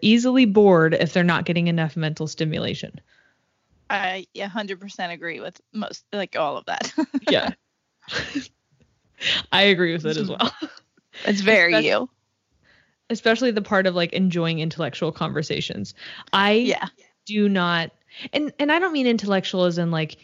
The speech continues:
Speaker 1: you have to have a smart conversation with me. It's more so you have to have a meaningful conversation with me.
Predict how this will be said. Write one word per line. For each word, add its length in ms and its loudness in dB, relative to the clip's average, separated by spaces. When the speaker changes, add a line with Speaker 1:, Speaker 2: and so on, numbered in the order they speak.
Speaker 1:
you 140 2
have 260 0
to 100 2
have 180 0
a 40 -6
smart 680 0
conversation 640 2
with 160 2
me. 240 0
It's 180 0
more 240 6
so 120 2
you 200 6
have 120 4
to 80 2
have 100 4
a 80 4
meaningful 580 4
conversation 640 -4
with 220 -4
me. 160 -10